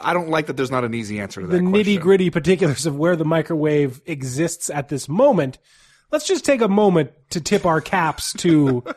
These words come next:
Speaker 1: <laughs>
Speaker 2: the anonymous soul who sent that microwave through the U S mails all the way to our P O box.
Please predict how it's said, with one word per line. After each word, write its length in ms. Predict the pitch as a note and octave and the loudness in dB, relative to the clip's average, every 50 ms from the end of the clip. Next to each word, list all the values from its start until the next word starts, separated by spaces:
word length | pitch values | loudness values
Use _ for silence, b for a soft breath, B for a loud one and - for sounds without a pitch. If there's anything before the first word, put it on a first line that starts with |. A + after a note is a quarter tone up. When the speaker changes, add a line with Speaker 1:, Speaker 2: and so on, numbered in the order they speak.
| _ - - | _ -14 -16
Speaker 1:
<laughs> 280 | E3 - - - - | -14 -14 -12 -10 -6
Speaker 2:
the 180 | D3+ D3+ F3+ F#3 | -4 0 2 2
anonymous 680 | F3 E3+ F3+ F#3 F#3 F#3+ F#3+ F#3 F3 E3+ D#3+ D3 - - | 2 2 2 2 2 2 2 2 2 2 2 2 0 -4
soul 640 | - - - - G3+ F#3+ F3 E3 D#3 D3 C#3 C3 | -10 -6 0 2 4 4 4 4 4 4 2 0
who 480 | - - F3+ D#3+ D3+ D3 C#3 C3 B2+ B2 | 0 2 2 4 4 2 2 0 -2 -6
sent 320 | - - - G3+ F3+ D#3 - | -6 -4 -2 -2 -2 -2 -2
that 180 | E3 D#3 C#3+ | -4 -2 -2
microwave 600 | D3+ D#3 D#3 D3 C3+ D#3 D#3 D#3 D3 C#3+ C#3 C3 | -2 -2 -2 -2 -2 -2 -2 0 0 -2 -2 -4
through 200 | - - E3+ D#3+ C#3+ | -4 0 0 0 2
the 80 | D3 D3 | 0 0
U 180 | D#3+ D#3+ D3+ | 2 2 2
S 160 | D3 C#3+ - - | 2 0 0 0
mails 500 | F3 G3 G3 F3+ D3+ D3 C#3+ - - b b b b b b b - | 2 2 4 4 2 2 0 -2 -6 b b b b b b b -2
all 160 | D#3+ D#3+ D#3+ | 0 0 0
the 80 | D#3 D3+ | 0 0
way 200 | D3+ D3+ C#3+ C3+ | 0 0 0 -2
to 200 | - - D#3+ D3 | -2 -2 0 2
our 180 | C#3 C#3 C3+ B2+ | 2 2 0 -2
P 240 | - - F3 F#3 | -2 0 2 4
O 120 | A3 A3 F#3+ | 4 4 4
box. 420 | D#3+ D3 C#3+ C3+ - - - - | 2 0 0 -2 -4 -8 -14 -18